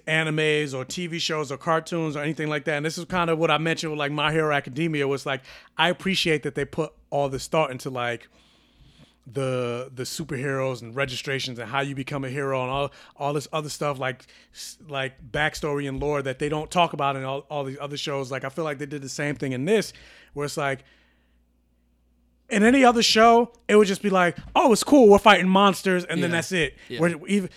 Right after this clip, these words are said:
Speaker 1: yeah, we're killing, or we're killing, uh, somebody's loved one, but they're not, they wouldn't even talk about that. It's just, "Oh, this person's become a monster.
Speaker 2: Yeah.
Speaker 1: Who cares? We're moving on.
Speaker 2: That's what the
Speaker 1: We
Speaker 2: first
Speaker 1: took them
Speaker 2: episode
Speaker 1: out."
Speaker 2: kinda felt like to me.
Speaker 1: But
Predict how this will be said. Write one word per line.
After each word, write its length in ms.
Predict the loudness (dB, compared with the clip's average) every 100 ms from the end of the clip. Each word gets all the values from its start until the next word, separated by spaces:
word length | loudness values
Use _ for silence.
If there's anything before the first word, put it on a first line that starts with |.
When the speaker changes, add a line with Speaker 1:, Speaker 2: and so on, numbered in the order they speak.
| -4
Speaker 1:
yeah, 220 | 2 4
we're 160 | 4 2
killing, 500 | 4 4 4 0 -4 _ _ _ -2
or 400 | 4 4 4 2 -4 _ -8
we're 120 | -8
killing, 420 | 0 2 2 0
uh, 480 | 0 0 2 0 -2 -4
somebody's 420 | -2 -2 -2 -2
loved 260 | 0 2
one, 200 | 0 -2
but 100 | 0
they're 100 | 0
not, 240 | 0 0 -2
they 100 | -6
wouldn't 220 | -6 -6
even 160 | -8 -2
talk 220 | 0 0
about 180 | -2 -4
that. 100 | -6
It's 100 | -8
just, 120 | -6
"Oh, 100 | -4
this 160 | -4 -4
person's 340 | -4 -4 -8
become 200 | -10 -8
a 40 | -6
monster. 420 | -4 -4 -4 -6
Speaker 2:
Yeah. 220 | -4 -6 -4
Speaker 1:
Who 120 | -4
cares? 420 | 0 2 2 0 -6 -10
We're 80 | -6
moving 280 | -4 -4 -2
on. 240 | -2 0
Speaker 2:
That's 120 | 0
what 60 | -2
the 60 | -4
Speaker 1:
We 80 |
Speaker 2:
first 80 | -2
Speaker 1:
took 160 | -2 -2
them 100 | -2
Speaker 2:
episode 60 |
Speaker 1:
out." 60 | -2
Speaker 2:
kinda 140 | -4 -6
felt 200 | -12 -12
like 160 | -16
to 100 | -14
me. 220 | -14 -14 -20 _ -6
Speaker 1:
But 400 | 2 4 4